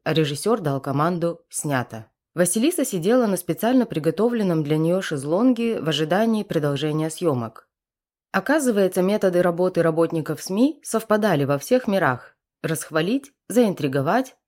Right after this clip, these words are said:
рассказать то, что привлечет обывателей.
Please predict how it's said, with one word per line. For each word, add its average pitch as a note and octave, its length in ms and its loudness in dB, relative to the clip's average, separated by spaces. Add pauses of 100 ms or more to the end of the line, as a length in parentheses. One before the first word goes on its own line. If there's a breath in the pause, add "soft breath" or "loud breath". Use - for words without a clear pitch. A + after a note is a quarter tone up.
(220)
рассказать D3+ 580 -4
то, G#3 160 0
что G3 200 -4
привлечет C#3 520 -2
обывателей. C3 800 -4